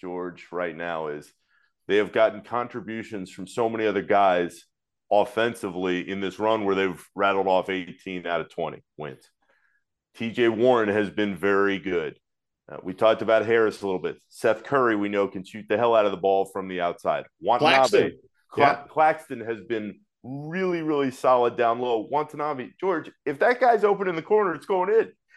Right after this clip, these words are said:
Speaker 1: And if for whatever reason it's not going in on that shot, it's going in on the next one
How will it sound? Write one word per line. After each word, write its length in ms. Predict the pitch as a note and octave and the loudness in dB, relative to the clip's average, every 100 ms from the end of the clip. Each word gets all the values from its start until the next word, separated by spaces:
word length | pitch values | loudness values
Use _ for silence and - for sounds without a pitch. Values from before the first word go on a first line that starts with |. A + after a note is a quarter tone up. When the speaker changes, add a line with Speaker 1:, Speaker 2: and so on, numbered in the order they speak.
| - | -4
Speaker 1:
And 120 | E3 | -2
if 100 | F3+ | -2
for 140 | F3 F#3 | -4 -2
whatever 360 | F3 B3 A#3+ | 2 2 2
reason 340 | A3 A#3 G3 F#3 | -2 -8 -4 -4
it's 140 | F3+ | 0
not 220 | G#3 G#3 | 2 2
going 200 | G3+ G3 F#3 | 0 -2 0
in 280 | F#3+ F3+ E3 _ - | -2 -4 -14 _ -2
on 180 | D#3 | 0
that 240 | E3 G3+ G3+ | 2 0 0
shot, 320 | D#3 C#3 C#3 | 2 2 2
it's 120 | C3 - | -4 -12
going 300 | D#3 G3 F#3+ | -6 -2 0
in 160 | A#3 | 2
on 120 | G#3 | 2
the 80 | E3+ | 0
next 240 | E3+ F3+ D3 | -4 -6 -6
one 320 | D3+ D3+ | -6 -6